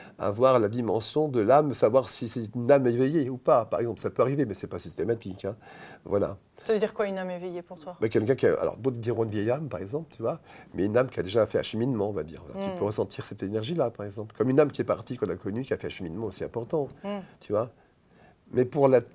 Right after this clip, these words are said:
Speaker 1: thèse, pardonne-moi, Lilou, de la réincarnation, c'est quand même particulier, quand même, tu sais. On a
Speaker 2: C'est vrai.
Speaker 1: arrêté, euh, on a arrêté de croire, entre guillemets, à l'époque de Constantinople, à l'époque, le procès, à l'époque,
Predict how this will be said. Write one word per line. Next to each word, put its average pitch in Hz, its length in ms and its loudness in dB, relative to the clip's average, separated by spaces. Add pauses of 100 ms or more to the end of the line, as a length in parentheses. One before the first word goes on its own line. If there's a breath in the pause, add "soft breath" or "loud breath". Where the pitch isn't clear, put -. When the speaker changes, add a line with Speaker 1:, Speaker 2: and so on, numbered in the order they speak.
(240)
Speaker 1:
thèse, 107 400 4
pardonne-moi, 101 360 -2 (260)
Lilou, 98 200 -8 (540 loud breath)
de 113 160 -4
la 95 140 4
réincarnation, 110 680 4
c'est 104 180 -8
quand 92 120 0
même 113 100 0 (380)
particulier, 123 580 -2
quand 107 140 -8
même, 104 180 -2
tu - 140 -14
sais. 127 240 0 (200 loud breath)
On 113 160 2
a 117 40 8
Speaker 2:
C'est - 20 8
vrai. 127 120 6
Speaker 1:
arrêté, 143 360 4
euh, 101 180 0 (380 loud breath)
on 120 140 -2
a - 20 8
arrêté 127 240 4
de 117 120 2
croire, 127 280 6
entre 107 160 -4
guillemets, 120 520 0 (260 loud breath)
à 117 100 0
l'époque 113 340 2
de 113 80 -4
Constantinople, 101 680 0
à 104 160 -2
l'époque, 107 280 -6
le 104 60 -4
procès, 104 320 -2
à 120 40 2
l'époque, 113 320 0